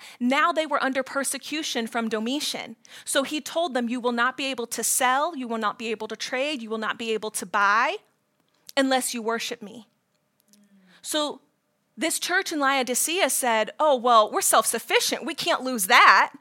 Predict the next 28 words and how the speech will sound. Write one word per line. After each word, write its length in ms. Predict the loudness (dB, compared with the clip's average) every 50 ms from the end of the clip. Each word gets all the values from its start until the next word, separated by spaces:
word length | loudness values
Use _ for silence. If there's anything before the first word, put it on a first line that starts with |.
| -20 -20 -10 -4
We 100 | -2 -2
can't 320 | -2 0 0 0 0 0
lose 220 | 0 0 0 2 4
our 160 | 4 4 4
wealth 420 | 4 6 8 8 8 8 6 2
and 100 | 0 0
our 140 | 2 2 2
power 520 | 0 2 4 6 8 8 8 6 4 2 2
and 100 | 2 2
all 180 | 2 2 2
of 100 | 0 -2
these 200 | -4 -4 -4 -2
things 420 | 0 0 0 2 2 2 0 -2 -4
because 340 | -6 -6 -4 -4 -4 -4
we're 100 | -2 -2
self-sufficient. 1000 | -2 0 0 0 0 0 -2 -4 -2 0 0 0 0 0 -2 -4 -4 -6 -12 -16 -18 -20 -20 -20 -20 -20 -20 -10
So 260 | -6 -2 0 2 2 2
why 360 | 0 0 -4 -2 -2 0 0
don't 140 | 2 2 2
we 100 | 2 2
just 160 | 2 0 -2
compromise 720 | -2 -6 -4 -2 -2 -2 -2 0 2 4 4 4 2 0
a 40 | -4
little 240 | -4 -4 -2 -2 -2
bit 180 | -4 -4 -6
here 260 | -6 -6 -6 -4 -2 -2
and 180 | -2 -2 -2
there, 560 | -2 -2 -2 0 0 2 4 6 6 6 4